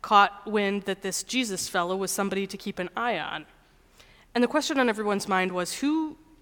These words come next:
is this guy? What does he stand for? Who is this God that he keeps talking about?"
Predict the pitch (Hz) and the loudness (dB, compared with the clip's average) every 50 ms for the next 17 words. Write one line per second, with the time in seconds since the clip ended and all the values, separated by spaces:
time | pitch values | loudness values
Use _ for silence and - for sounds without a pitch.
0 | _ - 220 254 226 185 180 175 160 - - - 170 151 - - - - - - | _ -2 -2 -2 -4 -6 -6 -6 -6 -8 -8 -8 -6 -6 -6 -8 -10 -12 -16 -20
1 | _ _ _ - - _ _ _ - _ _ _ _ _ _ - 196 220 269 277 | _ _ _ -20 -20 _ _ _ -20 _ _ _ _ _ _ -2 2 2 2 2
2 | - - - 247 226 - - 220 190 - - - - 214 202 202 202 202 - - | 2 0 0 0 0 0 -4 -6 -6 -6 -6 -2 0 2 2 2 2 0 -4 -8
3 | - 190 160 - - - - - _ _ _ _ _ _ _ _ _ _ _ - | -10 -10 -10 -10 -10 -14 -16 -20 _ _ _ _ _ _ _ _ _ _ _ -6
4 | - - 285 302 302 - 262 247 226 202 208 208 - - 196 185 190 196 202 185 | 0 2 2 2 2 2 0 0 0 0 -2 -2 -2 -2 -2 2 4 4 6 4
5 | 170 147 147 - - - - - - - 202 185 - - 226 202 - - 214 - | 4 2 -2 -6 -12 -18 -20 -16 -8 -4 -4 -4 -4 -4 -6 -6 -6 -8 -8 -6
6 | - - - - 202 220 - - 196 175 170 165 156 160 139 135 131 - - - | -8 -8 -4 -2 -2 -2 -2 -2 -4 -4 -4 -6 -6 -6 -6 -8 -8 -10 -12 -14
7 | - - | -14 -14